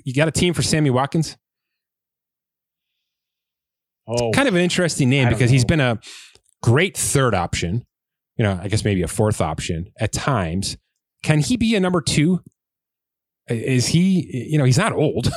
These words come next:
Speaker 1: <laughs> I mean, he's just not old. He's twenty-seven years old. This is generally when guys are making a hundred million dollars in wi-, <laughs> in terms of wide receivers.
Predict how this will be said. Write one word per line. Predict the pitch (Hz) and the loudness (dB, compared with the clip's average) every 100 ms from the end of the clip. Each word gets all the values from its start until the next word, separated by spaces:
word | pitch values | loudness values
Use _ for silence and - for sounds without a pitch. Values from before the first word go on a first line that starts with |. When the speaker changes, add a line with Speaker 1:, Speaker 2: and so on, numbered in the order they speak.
| - | -8
Speaker 1:
<laughs> | - - | -20 -4
I | 180 - | -4 -2
mean, | - - - | -6 -4 -4
he's | 165 - | -4 -4
just | 143 - | -4 -2
not | 165 143 | -2 0
old. | 160 240 87 - | 0 0 -4 -8
He's | 156 - - _ _ _ - | -8 -8 -20 _ _ _ -6
twenty-seven | - 240 247 - 220 202 196 | -2 2 2 2 0 2 2
years | 175 143 | 2 2
old. | 202 98 | 0 0
This | 180 294 | 0 0
is | 175 | 0
generally | 170 170 165 | 0 0 0
when | 156 | 0
guys | 170 160 | 2 2
are | 160 | 2
making | 170 156 | 0 0
a | |
hundred | 139 202 190 | 0 0 0
million | 180 170 151 | 0 0 2
dollars | 190 233 101 - | 2 0 -2 0
in | 131 | 0
wi-, | 127 - - | 0 -2 -6
<laughs> | - | -4
in | 156 | -4
terms | - 147 123 | 0 0 0
of | |
wide | 123 113 | 0 -2
receivers. | 107 - 104 87 - | -4 -4 -4 -6 -10